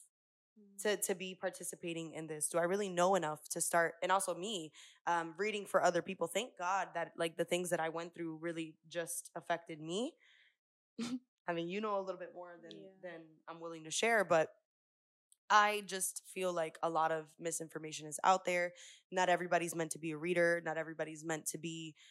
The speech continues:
Speaker 2: um, an astrologer. Sometimes some things are just personal. And you made another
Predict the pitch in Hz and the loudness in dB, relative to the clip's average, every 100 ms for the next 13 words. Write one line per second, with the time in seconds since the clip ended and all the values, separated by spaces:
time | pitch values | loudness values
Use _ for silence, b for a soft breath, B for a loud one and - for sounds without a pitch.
0 | B _ 160 156 147 143 143 175 170 - | B _ -2 0 -2 -8 -8 -6 -4 0
1 | 180 170 180 170 175 175 175 196 202 208 | 4 4 4 -2 -2 -2 -2 -2 0 0
2 | 196 180 180 185 190 170 165 170 - 190 | 0 -6 -4 -6 -2 -2 -2 -4 0 2
3 | 185 160 147 160 165 170 160 180 254 226 | 2 0 0 -2 -2 -2 0 0 2 2